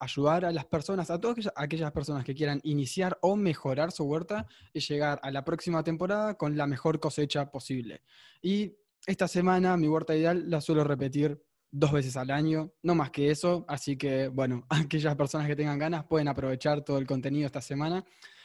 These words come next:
que además también creo que lo central es como que estoy ahí todo el tiempo y contestando y contestando todas las dudas, como que,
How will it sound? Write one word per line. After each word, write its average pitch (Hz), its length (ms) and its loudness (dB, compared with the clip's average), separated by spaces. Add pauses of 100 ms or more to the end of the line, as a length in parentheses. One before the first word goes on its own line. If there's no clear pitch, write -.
que 180 80 4
además 214 220 4
también 185 260 2
creo 185 160 2
que 156 300 2 (320)
lo 147 180 4
central 147 500 2
es 180 80 -4
como 135 280 0
que 131 80 -2
estoy 143 260 2
ahí 135 280 0
todo 139 160 2
el 135 120 2
tiempo 139 360 4
y 135 40 0
contestando 143 560 2
y 131 40 4
contestando 135 640 0
todas 139 320 0
las 131 160 -4
dudas, 139 380 0
como 135 260 -4
que, 131 220 -6